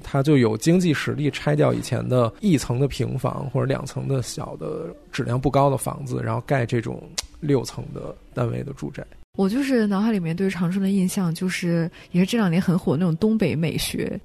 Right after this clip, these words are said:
Speaker 1: 那是什么？
Speaker 2: 就是最，呃，这两年的影视作品中有很多比较厉害的，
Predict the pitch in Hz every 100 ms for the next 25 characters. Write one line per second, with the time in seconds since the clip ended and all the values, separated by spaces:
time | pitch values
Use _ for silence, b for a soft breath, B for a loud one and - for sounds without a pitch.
0 | - 160 117 131 135 - - - 381 311
1 | 262 320 - - 233 226 320 220 170 220
2 | 240 180 247 277 220 165 196 214 226 165
3 | 185 220 233 226 185 180 185 208 196 147
4 | 117